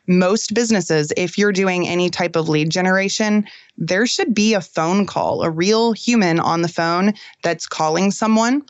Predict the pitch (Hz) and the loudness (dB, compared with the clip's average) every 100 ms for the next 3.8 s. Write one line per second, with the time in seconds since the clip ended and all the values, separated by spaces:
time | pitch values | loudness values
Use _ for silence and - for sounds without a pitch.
0 | _ - 160 190 185 190 185 175 175 170 | _ -4 -2 -2 -2 -4 -2 -2 -2 0
1 | 160 160 156 151 - 139 - 156 160 202 | -2 0 0 -2 -2 -6 -4 -6 -2 0
2 | 247 294 - 156 156 - 160 160 156 156 | 2 0 -2 -4 -2 -2 0 2 0 0
3 | 156 147 - 156 208 220 226 247 | 0 -2 -2 0 2 2 2 0